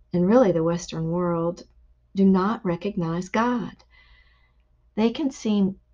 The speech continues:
that can seem disheartening if we only watch the news. But if we read my favorite book, Revelation, then we know the end of the story,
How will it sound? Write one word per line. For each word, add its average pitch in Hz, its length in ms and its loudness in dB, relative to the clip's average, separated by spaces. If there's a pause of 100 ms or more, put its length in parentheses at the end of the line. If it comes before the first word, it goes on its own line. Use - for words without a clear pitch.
that 226 220 0
can 202 160 0
seem 170 460 -2
disheartening 180 960 -4 (340)
if 190 120 -2
we 202 140 4
only 196 240 2
watch - 420 -6
the 165 80 -6
news. 165 600 -6 (760)
But - 420 -4 (480)
if 190 220 0
we 233 160 2
read 190 260 4
my 175 220 0
favorite 175 580 -4
book, - 360 -8 (260)
Revelation, 170 920 -2 (560)
then 180 200 4
we 196 220 6
know 190 280 2
the 175 260 0
end 170 320 0
of 151 80 -6
the 160 100 -8
story, 143 720 -12